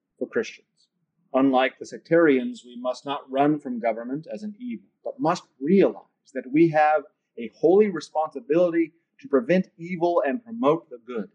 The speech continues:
This means a political vocation if we are called to it, but we're all ha-, we all have the vocation of citizen. And Luther wrote,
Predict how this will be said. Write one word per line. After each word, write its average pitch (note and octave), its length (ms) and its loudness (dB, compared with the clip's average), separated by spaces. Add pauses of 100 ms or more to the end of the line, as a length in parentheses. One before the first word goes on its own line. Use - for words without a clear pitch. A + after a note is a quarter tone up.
(120)
This C3 240 -6
means B2 380 -6
a - 240 -18
political B2+ 480 -4
vocation A#2+ 720 -6 (300)
if A#2 160 -14
we A#2+ 100 -2
are A2+ 100 0
called A#2+ 380 0
to A#2 140 -10
it, D3 120 -2 (240)
but C#3 120 -2
we're C3+ 120 -2
all F3 220 -6
ha-, B2 180 -16
we C#3 80 -8
all D3+ 120 -4
have A#2 240 -4
the G#2 100 -14 (100)
vocation A#2+ 400 -10
of - 60 -20
citizen. - 380 -16 (1080)
And B2+ 180 2
Luther D#3 320 4
wrote, G2+ 320 -12